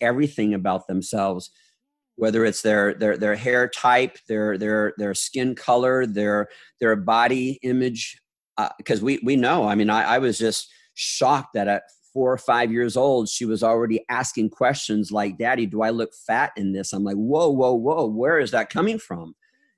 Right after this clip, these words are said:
You know, because we think that we're so, we're, we, so, so good as parents to make sure that that stuff is not part of,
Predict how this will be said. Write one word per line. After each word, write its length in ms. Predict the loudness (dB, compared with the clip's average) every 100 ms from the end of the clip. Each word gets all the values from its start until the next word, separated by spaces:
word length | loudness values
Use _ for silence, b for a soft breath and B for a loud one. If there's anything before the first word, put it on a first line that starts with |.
| _ -4
You 60 |
know, 40 | -2
because 260 | 0 2
we 120 | 4 4
think 160 | 4 4
that 100 | 4
we're 120 | 4
so, 640 | 2 2 4 6 6 4
we're, 240 | 2 0 0
we, 120 | -6 -8 -14
so, 420 | -10 -2 2 2
so 280 | 2 0 0
good 300 | 0 2 2
as 180 | 2 -4
parents 500 | -4 0 0 0 -4 B B B -20 _ -6
to 160 | -2
make 200 | 2 0 0
sure 340 | 0 2 4
that 280 | 4 0 -2 -14 -2
that 220 | -2 0
stuff 320 | 0 0 0
is 120 | -2 -2
not 260 | -4 -4
part 300 | -2 2 2
of, 220 | 2 0